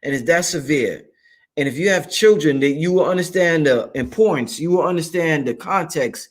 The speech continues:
in which I'm connecting all of this. Time has sped up.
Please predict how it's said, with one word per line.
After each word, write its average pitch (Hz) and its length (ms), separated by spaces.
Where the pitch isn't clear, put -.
in 123 120
which 143 200
I'm 135 160
connecting 131 500
all 107 180
of 87 60
this. - 300
Time 214 260
has 214 200
sped 196 240
up. - 300